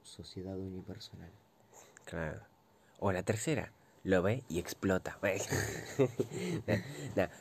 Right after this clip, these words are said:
Speaker 2: em,
Speaker 1: ¿Qué, qué,
Speaker 2: pero
Speaker 1: qué pasaría acá?
Speaker 2: <laughs> es como que, ¿cuál sería la respuesta correcta? Porque son dos posibilidades, pero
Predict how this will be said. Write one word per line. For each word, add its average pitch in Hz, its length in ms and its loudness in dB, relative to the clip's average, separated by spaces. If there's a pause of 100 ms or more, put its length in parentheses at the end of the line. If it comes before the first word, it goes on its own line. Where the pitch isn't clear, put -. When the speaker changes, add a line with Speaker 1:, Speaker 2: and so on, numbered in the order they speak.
(120)
Speaker 2:
em, 95 560 6
Speaker 1:
¿Qué, 82 60 -4
qué, - 60 -6
Speaker 2:
pero 95 340 6
Speaker 1:
qué - 140 -6
pasaría 95 480 -8
acá? 95 160 -12 (180)
Speaker 2:
<laughs> 117 720 2
es 113 140 0
como 120 200 2
que, 107 200 0 (240)
¿cuál 151 180 2
sería 143 220 0
la 131 60 2
respuesta 117 340 -2
correcta? 92 440 -4 (100)
Porque 87 200 -4
son 139 120 -2
dos 143 100 -2
posibilidades, 101 420 -2
pero - 200 -6